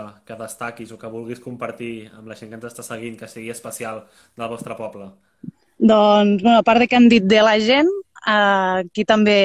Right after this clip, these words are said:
Speaker 2: som molt bona gent, oberts, però com a productes destacaria que fem un dels millors olis, lo-, l'oli de la Vallmajor, no és per fer publicitat, i he vingut aquí expressament perquè tenim un pi, que no sé si el veieu, que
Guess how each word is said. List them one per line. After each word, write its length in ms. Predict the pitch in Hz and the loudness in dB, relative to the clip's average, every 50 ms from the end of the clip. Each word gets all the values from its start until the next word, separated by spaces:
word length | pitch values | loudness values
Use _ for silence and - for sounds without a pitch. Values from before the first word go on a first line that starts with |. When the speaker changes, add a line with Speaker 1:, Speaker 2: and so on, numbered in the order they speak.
| 190 190 185 | 4 4 2
Speaker 2:
som 160 | - - 220 208 | 0 0 0 2
molt 220 | 202 202 196 196 | 2 2 4 4
bona 160 | 196 196 185 175 | 2 2 2 0
gent, 400 | 175 190 220 247 262 277 285 302 302 294 285 240 | 2 2 2 4 4 4 4 4 4 4 2 2
oberts, 800 | 190 190 185 196 214 247 277 302 - - - - - - - - _ _ _ - | 2 4 4 4 2 2 2 0 -2 -4 -8 -10 -10 -12 -14 -16 _ _ _ -2
però 200 | 208 208 202 202 196 196 190 185 190 185 185 190 185 185 - - | 0 2 4 4 4 4 4 4 2 2 2 0 0 -2 -2 0
com 140 | - 208 202 | 2 2 2
a 20 | |
productes 540 | - - 202 202 220 220 - - 254 240 214 | 2 2 4 4 4 4 4 2 0 2 2
destacaria 480 | 233 220 - - 220 - 214 214 214 208 | 0 0 2 0 0 2 2 2 2 2
que 140 | - 202 - | -2 -6 -4
fem 160 | 220 214 214 | -2 0 2
un 140 | 214 214 208 | 2 2 4
dels 220 | 208 214 208 208 214 | 4 2 2 2 0
millors 320 | 202 208 202 202 202 190 | 0 2 2 2 4 4
olis, 460 | 202 214 226 269 320 403 - - - - 220 190 | 4 4 4 2 0 -2 -6 -12 -16 -16 -8 -4
lo-, 160 | 190 180 185 | -4 -4 -2
l'oli 300 | 190 196 196 196 202 196 | 0 0 0 2 2 2
de 60 | 196 196 | 2 4
la 60 | 190 | 4
Vallmajor, 460 | 196 190 190 185 180 180 208 226 - 330 | 4 2 2 0 0 0 -2 -2 -2 -2
no 140 | 220 185 185 | -2 -2 0
és 140 | 196 - - | 0 -2 0
per 140 | - 202 196 - | 0 -2 -4 -4
fer 120 | - 208 - | -6 -6 -2
publicitat, 560 | 196 196 196 190 - 190 190 - 214 240 285 - _ _ _ _ _ _ _ - _ _ _ _ | 0 0 0 0 0 0 0 2 2 0 0 -4 _ _ _ _ _ _ _ -20 _ _ _ _
i 160 | - 226 226 | 4 4 6
he 60 | 226 233 220 | 6 6 8
vingut 320 | 247 254 254 254 240 - 247 | 8 8 6 6 6 4 2
aquí 160 | 226 - 254 | 2 2 0
expressament 640 | - - - 233 - 226 226 247 262 269 311 349 330 - | 2 0 0 0 2 4 4 6 6 6 4 4 2 0
perquè 300 | - 220 208 202 208 196 - | 0 0 0 0 -2 -2 0
tenim 240 | - 202 208 214 | 2 2 4 6
un 220 | 214 220 220 214 214 | 6 6 6 4 4
pi, 220 | - 233 240 254 339 - _ _ _ _ _ _ _ _ _ _ _ _ _ _ _ _ _ _ _ _ | 2 0 0 0 -2 -6 _ _ _ _ _ _ _ _ _ _ _ _ _ _ _ _ _ _ _ _
que 160 | - 196 190 | -8 -6 -4
no 80 | 185 - | -4 -2
sé 80 | - | -2
si 160 | - 202 208 | 0 0 2
el 80 | 202 196 | 2 2
veieu, 400 | 196 196 202 202 208 220 233 247 | 4 4 4 4 4 2 0 -2
que 220 | - - 202 185 | -2 0 0 2